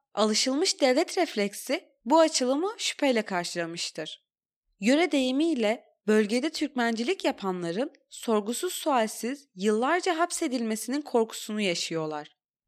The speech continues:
Bununla birlikte Suriye Türkmenlerinin önemli bir bölümü Türkiye'ye bağlanmak ya da onun nüfuzuna girmek gibi bir istek taşımıyor.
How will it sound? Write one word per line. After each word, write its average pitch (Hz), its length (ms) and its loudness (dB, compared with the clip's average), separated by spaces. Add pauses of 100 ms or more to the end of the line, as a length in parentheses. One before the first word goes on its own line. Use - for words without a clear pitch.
(120)
Bununla 311 440 2
birlikte 214 600 -2 (180)
Suriye 381 500 2
Türkmenlerinin 240 800 -2
önemli 247 420 0
bir 247 220 2
bölümü 196 420 -2 (340)
Türkiye'ye 359 600 2
bağlanmak 254 640 2 (220)
ya 214 140 2
da 208 100 4
onun 311 340 0
nüfuzuna 311 500 0
girmek 277 460 -2
gibi 254 260 -6
bir 269 140 2
istek 277 340 -4
taşımıyor. 175 580 -2